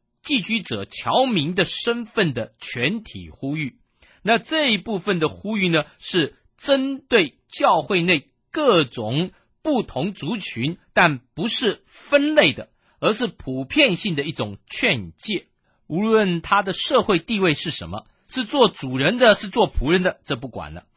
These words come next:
也不管他的婚姻状况怎么样，是做妻子或做丈夫，这个已经教导过了。现在呢，接着彼得所做的教导呢，是关于众人的，任何的信徒都应该要来遵守的。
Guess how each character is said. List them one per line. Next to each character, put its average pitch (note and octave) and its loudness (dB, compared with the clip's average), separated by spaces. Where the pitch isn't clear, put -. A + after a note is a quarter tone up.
也 E3 4
不 B3+ -6
管 E3+ 4
他 A3 6
的 F#3+ 4
婚 C#4+ -2
姻 D4+ 0
状 G#3+ 4
况 D#3+ 2
怎 - -14
么 F#2+ -10
样， A2+ -6
是 C#4 -6
做 C#4+ 4
妻 C#4+ 0
子 F3+ -4
或 G3 2
做 G3 2
丈 F3+ 4
夫， F3+ -8
这 F#3+ 0
个 E3 0
已 C3 -4
经 A#2 -6
教 D3+ 2
导 G2 -4
过 F3 4
了。 - -4
现 G3 0
在 F3 6
呢， D#3+ 4
接 D4 -2
着 F#3+ -2
彼 B2 -6
得 F#3 0
所 A2 -8
做 G#3+ -2
的 C3 -6
教 A3+ 0
导 F#2 -6
呢， C3 -2
是 E3 -2
关 A3 0
于 C#3 -4
众 C3+ 2
人 D#2+ -10
的， - -10
任 B3 2
何 C3+ -4
的 F3 -2
信 F3 -4
徒 B2+ -6
都 G#3 -4
应 G#3+ -6
该 G3+ -6
要 E3+ -4
来 A2 -6
遵 E3 -6
守 D2+ -10
的。 - -20